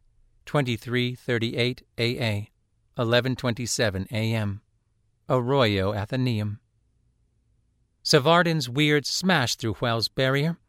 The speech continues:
like a brick pitched through a shallow sheet of water. His fist didn't actually connect with Huel's face, but he could still feel the impact reverberate through the sorcerer's surge of kinetic energy. The smaller boy's head snapped back, and he dropped to the mat on all fours.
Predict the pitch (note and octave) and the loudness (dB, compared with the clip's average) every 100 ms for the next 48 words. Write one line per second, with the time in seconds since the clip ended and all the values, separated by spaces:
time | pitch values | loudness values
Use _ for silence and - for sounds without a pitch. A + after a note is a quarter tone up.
0 | _ - C#3+ C3 B2+ A#2+ D#3 - - D3+ | _ -2 0 0 -2 4 2 2 0 0
1 | - C#3 B2 - F3 C#3+ G2+ G2+ - A#2+ | 0 -2 -2 -2 2 2 2 -2 -2 -2
2 | B2+ D#3+ D3 B2+ B2 _ _ _ _ _ | -2 0 0 -2 -6 _ _ _ _ _
3 | - D#3+ - F3 - D3+ C3 C#3+ C#3+ - | -2 0 4 4 4 0 0 2 0 0
4 | A2+ - C3 B2 - G#2 B2 G#2 - - | -6 -2 0 0 -2 -6 -2 -2 -2 -2
5 | F3+ G#2+ - _ _ _ - D#3 C3+ D#3 | -2 -2 -6 _ _ _ 0 2 2 0
6 | C#3+ - - G3 C#3+ G#2 B2+ A2+ A#2 - | -2 -4 -2 2 4 2 2 2 0 -2
7 | D#3 B2+ A#2+ B2+ - B2 A2 C3 A#2 A#2 | -2 0 2 2 0 -2 2 0 2 2
8 | A#2+ - A#2+ A#2 - B2 A#2 C3 B2+ - | 2 0 -2 0 0 0 0 -2 -2 0
9 | B2+ B2 B2 C3+ - A#2+ B2 A2+ - D#3+ | 2 2 0 -6 -2 0 2 0 -2 0
10 | C3 A2 A#2+ A#2+ _ _ _ _ _ _ | 0 0 -2 -4 _ _ _ _ _ _
11 | D#3 - D#3+ C#3 C3 A#2 A#2+ A#2+ - B2+ | 0 2 4 6 4 4 2 0 0 0
12 | B2+ - D3+ C3 - - D3+ - _ _ | 0 -2 0 0 0 -2 0 -2 _ _
13 | _ - C#3 A2 - B2+ - B2 A2+ A2+ | _ 0 0 2 4 4 4 -4 0 2
14 | B2+ C3+ A#2 A2+ B2 D3 - C#3 A2+ A2+ | 2 2 0 0 0 -2 -4 -2 0 -2
15 | - | -4